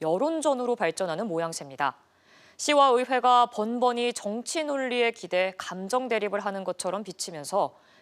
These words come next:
이를 바라보는 시선이 곱지 않습니다. 문은선 기자입니다.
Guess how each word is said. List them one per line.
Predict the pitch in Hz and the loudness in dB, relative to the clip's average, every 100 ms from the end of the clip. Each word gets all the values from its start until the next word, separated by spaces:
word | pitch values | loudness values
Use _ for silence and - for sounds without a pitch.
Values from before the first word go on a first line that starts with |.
| - | -4
이를 | 240 330 320 | 2 2 4
바라보는 | 240 269 247 254 | 4 2 0 -4
시선이 | 247 226 180 170 226 226 | -4 -6 -6 -6 -8 -10
곱지 | - 190 - 220 | -12 -10 -6 -6
않습니다. | 151 - 185 156 135 - _ _ _ | -6 -8 -10 -6 -6 -6 _ _ _
문은선 | 208 277 311 294 269 | -2 0 0 -2 -4
기자입니다. | 247 185 147 127 - | -4 -4 -4 -8 -8